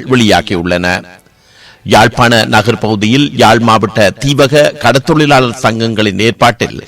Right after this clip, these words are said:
கண்டன பேரணி ஒன்று இன்று முன்னெடுக்கப்பட்டது. அண்மை காலமாக இந்திய இழுவமடி படகுகளின் அத்துமீறிய மீன்பிடி நடவடிக்கை அதிகரித்துள்ளதாக சொல்லி இந்த போராட்டம் இடம்பெற்றிருக்கிறது.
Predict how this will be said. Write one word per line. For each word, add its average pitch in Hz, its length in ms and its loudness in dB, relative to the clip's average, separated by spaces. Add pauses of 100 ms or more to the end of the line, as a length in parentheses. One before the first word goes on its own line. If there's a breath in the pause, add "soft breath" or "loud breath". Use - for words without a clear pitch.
(420 loud breath)
கண்டன 180 360 2 (100)
பேரணி 180 340 2 (120)
ஒன்று 135 200 0 (200)
இன்று 120 220 2 (140)
முன்னெடுக்கப்பட்டது. 117 840 -2 (520 loud breath)
அண்மை 135 320 4
காலமாக 123 580 2 (180)
இந்திய 117 360 0 (140)
இழுவமடி 151 480 2 (100)
படகுகளின் 110 500 0 (140)
அத்துமீறிய 156 680 0
மீன்பிடி 156 380 0 (180)
நடவடிக்கை 127 520 0 (100)
அதிகரித்துள்ளதாக 135 1000 0
சொல்லி 101 260 -2 (580 loud breath)
இந்த 113 260 2 (100)
போராட்டம் 139 500 2 (120)
இடம்பெற்றிருக்கிறது. 95 920 -2